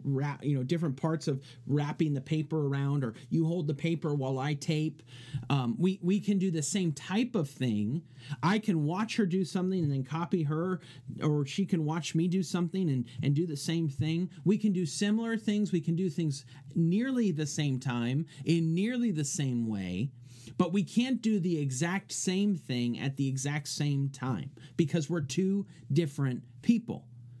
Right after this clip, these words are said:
And, and, and so we don't really understand that when Jesus says, we don't have a category to understand that when the Father works,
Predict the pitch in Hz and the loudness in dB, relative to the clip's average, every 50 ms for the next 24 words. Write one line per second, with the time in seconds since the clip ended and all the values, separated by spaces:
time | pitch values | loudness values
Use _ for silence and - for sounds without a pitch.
0 | - - - - - - - - - - - - - - - - - 151 165 165 | -20 -20 -20 -20 -20 -20 -20 -20 -20 -20 -20 -20 -20 -20 -20 -2 2 2 2 2
1 | - 170 180 180 - - - - - 170 175 151 - 214 196 190 190 202 240 247 | 2 0 0 0 -2 -4 -8 0 2 2 2 2 2 0 0 2 2 2 2 2
2 | 269 262 240 - - - - - 196 170 175 208 240 240 220 208 196 190 - - | 0 -2 -4 -4 -4 -6 -2 0 2 2 4 4 2 2 2 2 0 0 -2 0
3 | 208 208 202 185 175 - - - - 220 220 214 196 170 156 151 160 147 180 175 | 2 2 2 2 0 -2 -2 -2 0 2 2 2 2 2 0 0 -2 -2 0 0
4 | 170 139 139 151 190 220 262 285 214 240 214 156 - - - 135 117 117 123 131 | 0 0 0 0 2 2 2 0 0 0 -2 -2 -4 -4 -2 -2 -2 0 -2 0
5 | 175 196 214 226 220 - 156 170 165 160 135 - - 202 220 254 254 240 180 170 | 0 0 0 0 -2 -2 -2 -2 -2 -2 -4 -4 -2 -2 0 0 0 0 0 0
6 | 156 156 151 151 - 160 165 147 139 135 - - 190 214 208 170 123 113 - - | 0 0 -2 -2 -2 -2 -2 -2 -2 -2 -2 -2 -2 0 0 0 -2 -4 -6 -10
7 | - - - - - 165 170 165 185 185 180 175 - - - 214 220 233 262 277 | -14 -14 -14 -2 0 0 0 2 0 0 0 0 -2 0 0 0 2 2 0 0
8 | 254 262 240 196 156 143 139 143 151 - - - | 0 0 0 0 0 0 -2 -2 -4 -6 -8 -10